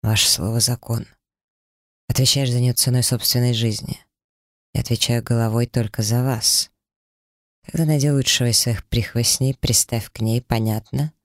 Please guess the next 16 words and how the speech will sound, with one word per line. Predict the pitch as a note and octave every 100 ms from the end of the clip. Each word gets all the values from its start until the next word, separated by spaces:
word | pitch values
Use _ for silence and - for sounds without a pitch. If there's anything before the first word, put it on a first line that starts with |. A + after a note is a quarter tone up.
| _ _ _ _ -
Кивает, | A#2+ A2 A2+ B2
тогда | - - A2
я | A2
отступаю. | - - - - - C3 _ _ _ _ _ _ _ _ _ _ _
Подхожу | - D3 E3+
к | -
столу, | - C#3 D3
где | -
в | B2+
ряд | C3+ C3
разложено | B2+ A#2+ A2 A#2+ B2
оружие. | C3 A#2 G#2+ A#2+ G#2+ A2+
Выбираю | A2 A#2+ A#2+
пистолет, | - - - A2+ B2+ -
обойму | A2+ A#2 A#2+ A2
проверяю. | - - - -